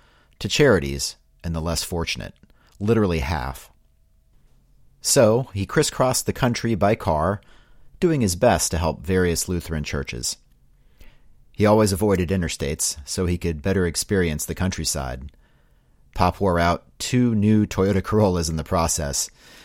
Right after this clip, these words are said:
each racking up several hundred thousand miles. He claims he never stayed in hotels, that members of the congregations he visited put him up, and those people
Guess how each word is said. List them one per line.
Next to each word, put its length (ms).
each 280
racking 360
up 180
several 420
hundred 320
thousand 340
miles. 500
He 120
claims 400
he 80
never 240
stayed 360
in 120
hotels, 680
that 160
members 400
of 80
the 80
congregations 800
he 80
visited 580
put 120
him 100
up, 220
and 140
those 160
people 440